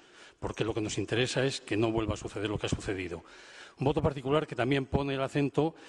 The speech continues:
en uno de los principios de gobernanza que dijimos antes, que es el de la rendición de cuentas, el principio de rendición de cuentas. Es verdad que no ha habido un único momento en el que todo haya roto y no hay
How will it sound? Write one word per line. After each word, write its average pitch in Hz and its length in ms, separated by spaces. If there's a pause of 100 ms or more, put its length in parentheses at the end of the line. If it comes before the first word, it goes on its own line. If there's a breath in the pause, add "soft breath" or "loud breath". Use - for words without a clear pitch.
(160 loud breath)
en - 280
uno 180 220
de 151 40
los 123 120
principios 127 400
de 120 80
gobernanza 117 420
que 117 100
dijimos 110 360
antes, 139 260
que - 140
es - 180 (360 loud breath)
el 117 140
de 110 120
la 101 100
rendición 101 460
de 117 80
cuentas, 95 460
el 110 180
principio 123 420
de 120 80
rendición 101 380
de 92 80
cuentas. 92 500 (100)
Es 165 140
verdad 160 420 (460 loud breath)
que 127 100
no 151 100
ha 156 40
habido 156 300
un 175 240
único 160 340
momento 117 600 (260 loud breath)
en 110 140
el 110 140
que - 440 (320)
todo 151 260
haya 123 200
roto 131 380
y 117 100
no 135 120
hay 151 180